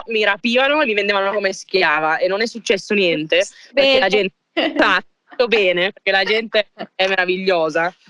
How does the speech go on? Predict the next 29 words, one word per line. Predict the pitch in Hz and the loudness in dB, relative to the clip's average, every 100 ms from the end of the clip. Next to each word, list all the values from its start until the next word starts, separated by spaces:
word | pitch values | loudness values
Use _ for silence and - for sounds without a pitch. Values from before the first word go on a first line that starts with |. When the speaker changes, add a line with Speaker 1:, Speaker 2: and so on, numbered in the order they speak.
| _ _ _ _ | _ _ _ _
Speaker 2:
Sì. | 220 | 0
Speaker 1:
Cioè, | 202 170 - _ - - - - - _ - | 2 0 -4 _ -16 -16 -20 -20 -20 _ -4
è | 175 | 0
una | 175 175 175 | 0 0 2
cosa | 180 185 190 | 2 2 0
che | 185 160 156 143 135 120 156 | 0 0 0 0 -2 -6 0
Speaker 2:
E | |
invece | 285 370 440 508 | 0 2 0 0
di | 240 214 | 0 0
uomini | 214 247 311 359 370 | 0 0 0 -2 -2
ne, | 269 202 190 185 185 185 180 185 | -2 -2 -2 -2 -2 -2 -2 -2
ne | 196 196 | 0 0
hai | 202 | -2
incontrati | 196 220 214 254 370 403 | -2 -2 0 0 2 0
oppure | 403 247 226 208 196 190 185 185 185 185 185 185 180 | -2 -2 0 2 0 0 0 0 0 0 0 0 0
italiani, | 220 208 202 202 185 185 185 | 0 0 2 2 2 0 -2
dico, | 190 180 190 180 | -2 0 0 0
che | 190 | 0
viaggiano | 190 185 185 185 | 0 0 0 -2
da | 185 | 0
soli, | 180 - 180 180 | -2 0 0 0
oppure | 190 190 202 190 190 185 180 180 | -2 -2 0 2 2 2 0 -2
niente, | 180 180 180 175 | -2 -4 -4 -2
proprio | 180 175 185 180 | -2 -2 -2 -2
una | 175 175 | -2 -4
fissa | 175 190 180 185 | -2 -2 0 -2
itali-, | 180 180 - | 0 -2 -2
tutta | - 185 180 | -6 -4 -4
italiana? | - 180 180 175 175 180 185 | -2 0 2 0 0 -2 -4